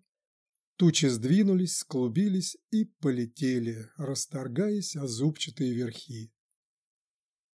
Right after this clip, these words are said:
Солнце западало. Я не мог наглядеться, не мог налюбоваться Кавказом. Я душой понял тогда, что горы есть поэзия природы.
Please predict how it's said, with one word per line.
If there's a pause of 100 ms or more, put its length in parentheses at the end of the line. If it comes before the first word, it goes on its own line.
(680)
Солнце
западало. (360)
Я
не
мог
наглядеться, (400)
не
мог
налюбоваться
Кавказом. (540)
Я
душой
понял
тогда,
что
горы
есть
поэзия
природы.